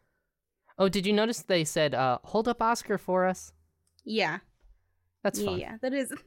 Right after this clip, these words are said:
Speaker 2: that's
Speaker 1: it
Speaker 2: fun.
Speaker 1: His name's Oscar.
Speaker 2: Yeah.
Speaker 1: Yeah.
Speaker 2: Huh. Okay.
Speaker 1: Rotten Reviews.
Speaker 2: <laughs> This is by Oliver M. Literally one day ago.
Speaker 1: <laughs>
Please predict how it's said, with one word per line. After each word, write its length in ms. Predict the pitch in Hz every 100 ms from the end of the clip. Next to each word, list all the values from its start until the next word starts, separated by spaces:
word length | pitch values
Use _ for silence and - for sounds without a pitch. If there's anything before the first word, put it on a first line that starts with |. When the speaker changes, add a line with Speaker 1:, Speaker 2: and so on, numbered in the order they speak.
| 508
Speaker 2:
that's 140 | -
Speaker 1:
it 140 | 180 - -
Speaker 2:
fun. 100 | - - _ _ _ _ _
Speaker 1:
His 160 | 202 196
name's 220 | 202 196
Oscar. 460 | 226 214 - - -
Speaker 2:
Yeah. 440 | 392 440 330 214 208 _ _ _ _ _ _ -
Speaker 1:
Yeah. 180 | 233 151 - -
Speaker 2:
Huh. 320 | 403 262 220 220 _ _ _ _ _ _ _ - 359
Okay. 340 | - 202 190 208 _ _ _ _ _ _ _ _ _ _ _ _
Speaker 1:
Rotten 200 | - -
Reviews. 640 | 135 135 185 240 277 262 - _ _ _ _
Speaker 2:
<laughs> 60 | - - 277 - _ _
This 140 | - 320
is 80 | 285
by 200 | 294 277
Oliver 500 | 233 262 294 285 262
M. 360 | 190 180 180 185 254 -
Literally 520 | 226 269 294 285 277
one 360 | 214 220 233
day 280 | 233 185 185
ago. 520 | 185 175 180 170 165 - _ _ _ _
Speaker 1:
<laughs> 60 | _